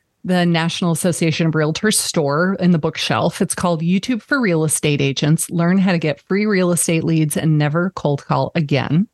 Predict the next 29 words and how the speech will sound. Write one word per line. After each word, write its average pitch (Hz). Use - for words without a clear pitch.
Um, 160
you 170
can 180
follow 202
me 220
on 208
my 214
YouTube 247
channel. 123
It's 175
youtube 185
dot 180
com 170
slash 160
Karen 151
Carr, 160
and 170
it's 156
all 151
just -
tips -
for 147
agents 220
that -
wanna 147
use 143
video 196
this 190
way. 190